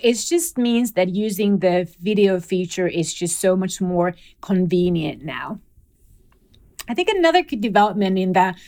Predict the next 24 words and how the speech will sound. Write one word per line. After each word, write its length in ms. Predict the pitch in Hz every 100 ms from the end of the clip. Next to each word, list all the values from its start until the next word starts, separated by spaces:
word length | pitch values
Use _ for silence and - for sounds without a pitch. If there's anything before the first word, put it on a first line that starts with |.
| -
is 240 | - 202 202
that 280 | 190 170 -
the 100 | 175
video 360 | 233 277 285
is 160 | 208 185
no 180 | 214 220
longer 380 | 202 202 196 185 175
limited 560 | 214 208 220 226 185 170
to 100 | 190
sixty 380 | - 226 - 180
seconds 580 | - 285 285 180 175 -
on 160 | 190
the 100 | 180
feed 360 | 175 240 214 - -
either. 640 | 196 202 196 139 175 247 - - - _ _
So, 440 | - 220 208 208 -
uh, 360 | 208 202 196 -
while 260 | 226 220 233
the 140 | 226
preview 640 | 208 233 277 311 330 370
will 160 | 285 247
be 160 | 202 208
sixty 400 | 202 190 - 180
seconds, 680 | - 202 320 349 392 -